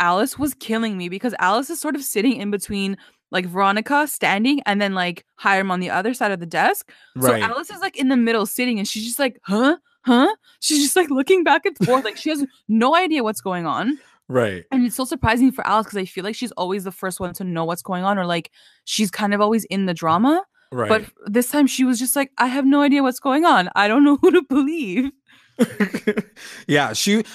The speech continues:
Speaker 2: I've, I don't know. We can, I guess we can talk about Alice a little bit later as well, but I felt like she was a pretty useless character this
Speaker 1: She
Speaker 2: episode.
Speaker 1: was, totally.
Speaker 2: She didn't do
Speaker 1: Yeah.
Speaker 2: anything. She was very, very passive.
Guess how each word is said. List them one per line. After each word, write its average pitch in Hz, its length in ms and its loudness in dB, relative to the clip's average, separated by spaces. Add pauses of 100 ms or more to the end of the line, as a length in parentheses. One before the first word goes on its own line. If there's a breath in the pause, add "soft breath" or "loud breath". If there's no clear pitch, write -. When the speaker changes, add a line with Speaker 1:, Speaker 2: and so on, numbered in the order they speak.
(160 loud breath)
Speaker 2:
I've, 254 340 2
I 240 120 4
don't 269 120 4
know. 240 140 6
We 170 140 0
can, 226 160 -4 (200)
I 165 80 -2
guess 208 200 -2
we 285 60 -6
can 233 120 -2
talk 185 240 -2
about 156 240 -2
Alice 135 300 -2
a 147 40 -10
little 123 200 -4
bit 120 100 -6
later 117 280 -4
as 110 160 -6
well, 117 160 -4
but 190 220 -4
I 156 120 -2
felt 170 180 -2
like 196 100 -2
she 226 120 -6
was 208 100 -4
a 196 60 -10
pretty 175 280 -2
useless 143 360 -4
character 143 380 -2
this 110 160 -6
Speaker 1:
She 107 60 -6
Speaker 2:
episode. 101 360 -6
Speaker 1:
was, 104 320 -6
totally. 170 380 -6
Speaker 2:
She 160 60 -8
didn't 180 280 2
do 208 160 4
Speaker 1:
Yeah. 151 60 0
Speaker 2:
anything. 117 520 0
She - 160 -8
was 117 100 -2
very, 123 280 0
very 165 240 2
passive. 104 720 -4